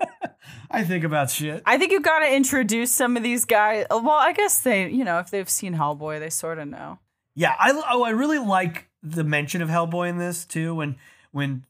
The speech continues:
Speaker 1: Diamond's like, "Well, I gotta meet that guy." <laughs>
Speaker 2: Yeah.
Speaker 1: I like that. It's just, like, the legend of B P R D, you know?
Speaker 2: Yeah.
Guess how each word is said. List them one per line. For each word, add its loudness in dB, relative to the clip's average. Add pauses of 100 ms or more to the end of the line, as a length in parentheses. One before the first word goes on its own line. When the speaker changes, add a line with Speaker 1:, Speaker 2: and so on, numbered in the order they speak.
Speaker 1:
Diamond's 2
like, -10
"Well, 0
I 4
gotta -8
meet -4
that -16
guy." -20 (100)
<laughs> -2 (280)
Speaker 2:
Yeah. 2 (1120)
Speaker 1:
I 4
like 2
that. -2
It's -4
just, -6
like, -6
the -4
legend -4
of -4
B -4
P -6
R -4
D, -8
you -8
know? -8
Speaker 2:
Yeah. -4